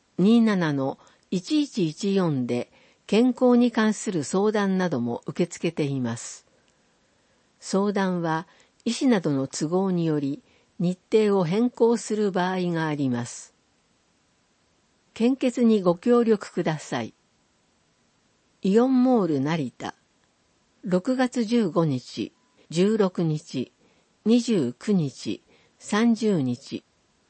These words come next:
午前十時から十一時三十分、午後一時から四時三十分。日程は変更になる場合があります。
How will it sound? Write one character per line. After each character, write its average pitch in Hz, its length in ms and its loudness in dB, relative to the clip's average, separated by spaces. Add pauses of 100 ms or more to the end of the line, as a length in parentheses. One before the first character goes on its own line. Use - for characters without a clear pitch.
午 208 220 0
前 156 260 0
十 214 240 -2
時 170 160 -4
か - 160 -8
ら 233 240 -8
十 208 300 -4
一 240 260 -4
時 156 140 -4
三 165 300 -2
十 160 160 -6 (140)
分、 - 340 -10 (560)
午 208 200 0
後 175 240 0
一 214 260 -6
時 254 120 -2
か 147 160 -6
ら 123 260 -4
四 214 140 2
時 170 160 -2
三 175 280 -2
十 170 160 -10 (160)
分。 113 220 -8 (1300)
日 190 200 0 (120)
程 208 260 0
は 185 140 2
変 208 320 0
更 233 260 2
に 226 140 4
な 220 160 0
る 143 140 -2
場 139 160 -2
合 156 80 -2 (120)
が 147 120 -2
あ 135 80 -4
り 127 140 -2
ま 120 160 -2
す。 - 280 -18